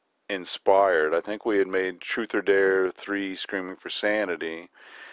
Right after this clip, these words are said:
that was a rather rough, extended e-, experience, and it took, like, a year. My idea was just to do something like Last House on the Left,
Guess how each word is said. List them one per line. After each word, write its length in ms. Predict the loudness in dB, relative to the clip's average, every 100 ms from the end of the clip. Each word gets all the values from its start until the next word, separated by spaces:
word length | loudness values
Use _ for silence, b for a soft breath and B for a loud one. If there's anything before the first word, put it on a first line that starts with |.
| B 4
that 120 | 8
was 120 | 8
a 80 | 8
rather 320 | 8 8 8
rough, 480 | 8 8 8 2 -10
extended 580 | -8 -6 -2 0 0 0
e-, 120 | -2
experience, 840 | -2 -6 -8 -4 -2 0 -2 -4 -6
and 80 |
it 100 | -8
took, 280 | -6 -8 -2
like, 160 | -2 -2
a 60 |
year. 440 | -6 -4 2 2 4
My 300 | 6 8 8
idea 240 | 8 8
was 160 | 6 6
just 220 | 2 0
to 80 | -2
do 180 | -2 0
something 480 | 0 0 -2 -2
like 180 | 0 2
Last 300 | 4 4 4
House 240 | 2 2 0
on 60 |
the 60 | 0
Left, 380 | 4 4 2